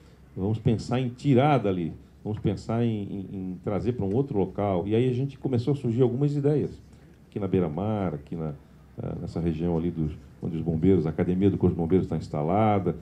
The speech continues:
começou a surgir várias ideias, até que de repente, eh, o Elton nos trouxe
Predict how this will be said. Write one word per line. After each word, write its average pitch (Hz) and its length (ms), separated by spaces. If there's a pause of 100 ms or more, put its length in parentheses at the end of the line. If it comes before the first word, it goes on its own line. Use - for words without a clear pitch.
(120)
começou 113 280
a - 20
surgir 131 260
várias 156 300
ideias, 98 280
até 139 200
que - 100
de - 100
repente, 139 460 (500)
eh, 110 300
o 123 140
Elton 139 300
nos 98 200
trouxe 110 540